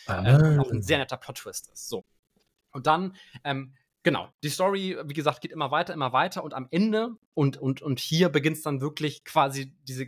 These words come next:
Speaker 2: riesige Geschichte sich zu entfalten und zusammenzufinden, wo man wirklich am Ende einen Plot-Twist hat, der mich wirklich so aus den Socken gehauen hat, ähm, unfassbar erzählt, unfassbar geil. Äh, und zwar hat man eben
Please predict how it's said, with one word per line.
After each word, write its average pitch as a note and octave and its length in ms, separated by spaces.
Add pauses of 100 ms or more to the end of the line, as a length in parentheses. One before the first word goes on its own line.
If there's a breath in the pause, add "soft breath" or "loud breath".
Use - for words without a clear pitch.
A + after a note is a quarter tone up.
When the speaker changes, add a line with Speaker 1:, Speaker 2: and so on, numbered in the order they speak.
Speaker 2:
riesige D#3 540
Geschichte C#3+ 440
sich C3 160
zu - 140
entfalten C#3 720 (340 loud breath)
und D3+ 220 (160)
zusammenzufinden, D3 920
wo B2+ 60
man C3+ 220
wirklich C#3 200
am B2 120
Ende D3+ 420 (280 soft breath)
einen C3 180
Plot-Twist - 560
hat, C3+ 160
der C#3 100
mich C3+ 300
wirklich C#3 420
so E3+ 520
aus E3 180
den D3+ 160
Socken D3 200
gehauen C#3+ 440
hat, C3+ 260
ähm, B2+ 380
unfassbar G#3 580
erzählt, C#3+ 480
unfassbar D3 580
geil. B2 400 (540 loud breath)
Äh, C3+ 140 (240)
und C#3+ 100
zwar D#3 240
hat - 140
man E3+ 180
eben D3+ 380